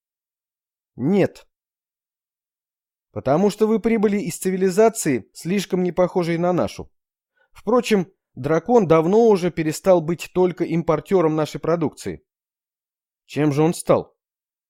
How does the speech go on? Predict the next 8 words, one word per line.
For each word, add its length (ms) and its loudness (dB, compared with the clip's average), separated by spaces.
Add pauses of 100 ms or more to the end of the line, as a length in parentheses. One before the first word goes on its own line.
(440)
«Идеей, 720 -2 (340)
исторической 680 -2
необходимостью, 880 -2 (300)
нашим 460 0
государственным 840 -2
интересом, 640 -2 (260)
могущественным 840 0
фактором, 540 -2